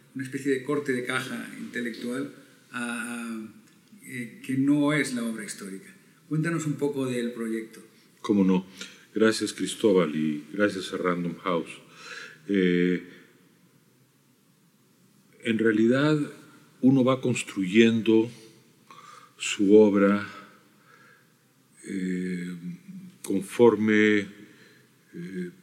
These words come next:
Speaker 2: conforme avanza la vida, como fa-, avanzan las exigencias de la vida. Eh, en esto, como en todo, pero en esto en particular, se hace camino al andar.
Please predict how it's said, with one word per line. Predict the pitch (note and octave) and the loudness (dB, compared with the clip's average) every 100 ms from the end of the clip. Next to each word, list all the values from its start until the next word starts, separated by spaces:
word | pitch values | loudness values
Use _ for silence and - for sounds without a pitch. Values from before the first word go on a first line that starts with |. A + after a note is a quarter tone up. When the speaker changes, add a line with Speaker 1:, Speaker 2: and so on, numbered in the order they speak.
| _ _ | _ _
Speaker 2:
conforme | - - G#2+ F#2 F#2+ | -8 -4 -4 -2 -2
avanza | A2 A#2+ - | 0 0 0
la | G2+ F2 | 0 0
vida, | A2+ G2 D#2 C#2+ | 0 -2 -4 -6
como | E2+ E2 D#2+ | -6 -4 -6
fa-, | - G#2 F2+ | -8 -10 -6
avanzan | G#2 A2+ A2 A2+ F#2+ | -2 -2 0 0 0
las | F2+ | -2
exigencias | G2 - F2+ - A2 G2 - F2 - - - - - - - | -4 -6 -6 0 2 2 -2 -4 -6 -14 -18 -16 -16 -18 -6
de | F2+ | -2
la | F2 | 2
vida. | G2+ G2 F#2+ F2+ - - - - | 2 2 2 -2 -8 -20 -20 -10
Eh, | G2+ G2 | -8 -2
en | G#2+ A2 | 2 6
esto, | C#3+ C#3+ - B2 - | 6 4 2 2 2
como | G2 F#2 | 0 0
en | F2 | 2
todo, | - A2+ A2 G#2+ | 6 8 8 2
pero | F#2+ F#2 | 0 2
en | A2+ | 2
esto | A#2 G#2+ | 4 0
en | - | 0
particular, | - - - - G#2+ G2 | -4 -6 -6 0 0 2
se | A2+ | 0
hace | G#2 - | 0 -2
camino | F#2 E2+ F2 E2+ | -2 0 2 2
al | E2 | 0
andar. | D2 D#2+ - - | 0 -2 -2 -8